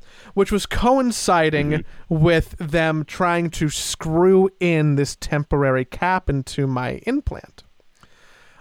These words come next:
Speaker 1: Um, because what happened is, is as they were trying to screw it in,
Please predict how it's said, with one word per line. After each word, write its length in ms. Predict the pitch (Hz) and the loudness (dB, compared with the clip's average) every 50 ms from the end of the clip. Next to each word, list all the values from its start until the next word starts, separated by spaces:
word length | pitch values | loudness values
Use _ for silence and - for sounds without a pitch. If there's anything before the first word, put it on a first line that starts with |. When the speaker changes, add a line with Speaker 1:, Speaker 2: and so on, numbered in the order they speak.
| - - - | -18 -8 -4
Speaker 1:
Um, 460 | 180 175 165 160 156 147 143 143 143 - - - _ _ _ _ _ _ _ - - _ _ - - - - _ _ _ - - - | -2 0 0 0 -2 -4 -6 -10 -14 -16 -20 -20 _ _ _ _ _ _ _ -20 -20 _ _ -20 -20 -20 -20 _ _ _ -14 -8 -4
because 760 | 185 196 - - 202 220 220 208 180 170 165 - - - - - | -4 -4 -2 0 2 4 4 4 4 2 0 -2 -6 -10 -6 -2
what 140 | 175 170 165 | 0 0 2
happened 420 | 190 220 254 269 - 202 185 170 151 | 4 2 2 2 2 2 2 2 2
is, 480 | 143 139 135 135 143 - - - - _ _ _ _ _ _ - _ _ _ - | 2 0 0 -2 -4 -6 -10 -14 -18 _ _ _ _ _ _ -20 _ _ _ -2
is 260 | 185 180 175 160 - - | 0 0 0 -2 -2 -2
as 600 | 175 185 202 233 254 240 220 202 180 170 - - - | 0 2 4 4 4 4 4 2 2 0 -2 -8 -4
they 180 | 180 175 170 165 | -2 0 2 2
were 140 | 165 165 - | 2 0 0
trying 400 | - - 196 190 185 180 180 175 | 0 0 2 2 4 2 2 0
to 120 | - 165 | 0 -2
screw 480 | 151 - - - - - - 214 202 175 | -4 -4 -6 -8 -4 0 2 4 4 4
it 80 | 160 185 | 4 4
in, 360 | 240 247 165 147 160 185 | 2 2 0 0 -2 -4